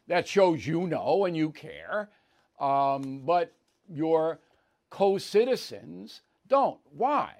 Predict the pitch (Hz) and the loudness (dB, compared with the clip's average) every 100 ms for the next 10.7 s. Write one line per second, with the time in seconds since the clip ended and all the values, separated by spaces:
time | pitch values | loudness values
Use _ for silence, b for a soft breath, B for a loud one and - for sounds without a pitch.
0 | _ - 165 240 233 170 143 - - _ | _ -6 0 2 2 0 0 -10 -20 _
1 | _ _ _ _ 156 175 180 185 196 208 | _ _ _ _ -6 -4 -2 0 2 2
2 | 156 - _ _ _ _ - 196 208 170 | 0 -8 _ _ _ _ -2 2 2 2
3 | 190 147 - 139 139 160 127 120 147 139 | -2 -2 -8 -8 -4 -4 -4 -4 -4 -4
4 | 143 147 151 - 330 294 95 73 _ _ | -4 -6 -8 -4 -2 -2 -6 -18 _ _
5 | _ _ _ _ _ _ _ _ _ _ | _ _ _ _ _ _ _ _ _ _
6 | _ 160 156 180 170 _ 262 220 95 _ | _ -12 -6 -6 -6 _ -4 -4 -6 _
7 | _ _ _ - - 196 185 190 - _ | _ _ _ -12 6 10 10 8 -6 _
8 | _ _ _ - - 254 277 202 190 202 | _ _ _ -20 4 6 8 4 2 -8
9 | 214 _ _ _ _ _ _ _ _ _ | -16 _ _ _ _ _ _ _ _ _
10 | 180 151 185 208 196 214 | -8 -2 2 4 6 4